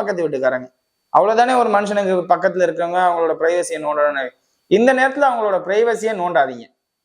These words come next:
அதே மாதிரி உங்களோட பிரைவசியையும் யார்கிட்டையும் ஷேர் பண்ணாதீங்க. அடுத்தவங்களோட விஷயத்துல நீங்க தலையிடக்கூடாது. உங்களோட விஷயத்துல அடுத்தவங்கள தலையிடாம பாத்துக்கணும். அப்படி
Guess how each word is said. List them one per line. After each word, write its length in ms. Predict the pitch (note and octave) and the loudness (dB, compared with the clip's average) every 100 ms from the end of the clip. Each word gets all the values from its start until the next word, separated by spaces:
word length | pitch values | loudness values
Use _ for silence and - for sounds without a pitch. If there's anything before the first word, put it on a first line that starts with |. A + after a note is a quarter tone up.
| _ _ _ - | _ _ _ 0
அதே 200 | F3+ B3 B3+ | 2 4 4
மாதிரி 220 | A3+ G3+ D3+ - - _ _ E3+ | 2 2 -2 -8 -20 _ _ 0
உங்களோட 400 | A#3 B3+ C4 B3 G#3 D3+ | 2 4 4 2 -2 -4
பிரைவசியையும் 800 | G3 A3 A#3 A3 F3 E3+ F3 C#4 - _ _ _ _ _ - | -2 -2 -2 -4 -4 -4 -4 -6 -10 _ _ _ _ _ 2
யார்கிட்டையும் 600 | D3+ F3 E3+ D#3 F#3 F#3+ | 4 4 2 0 0 -2
ஷேர் 200 | - D3+ - | 0 0 0
பண்ணாதீங்க. 400 | A#2+ A2 G#2+ G#2+ _ _ _ _ _ _ _ _ _ _ - | -8 -10 -12 -16 _ _ _ _ _ _ _ _ _ _ 2
அடுத்தவங்களோட 640 | C3+ F#3 A3+ A3 G#3 G3+ G3 F#3 | 2 4 4 4 4 4 4 2
விஷயத்துல 340 | F3+ G3 G3 A#3 | 2 2 4 0
நீங்க 220 | G#3 G#3 G3 | 2 0 2
தலையிடக்கூடாது. 600 | G3 G3 F#3 E3+ E3+ D#3+ D#3 - - D3+ | 2 2 -2 0 0 0 -4 -8 -12 -6
உங்களோட 380 | G3+ A#3 A#3 A3+ F#3 | 0 2 4 2 -2
விஷயத்துல 440 | F#3+ F3+ G#3 G3 C4+ B3+ | -6 -2 -4 0 0 2
அடுத்தவங்கள 560 | E3+ G3+ - A3+ G#3 A#3 A#3+ - | 0 -2 -2 -2 0 -2 -4 -2
தலையிடாம 680 | F#3 A#3 C4 B3+ A#3 A#3 C4+ | 0 2 0 0 0 0 -2
பாத்துக்கணும். 540 | F#3 F3+ F#3+ C#3+ B2+ - _ _ _ _ _ _ _ _ _ - | 0 0 -2 -10 -12 -16 _ _ _ _ _ _ _ _ _ 0
அப்படி 180 | C#3 | 0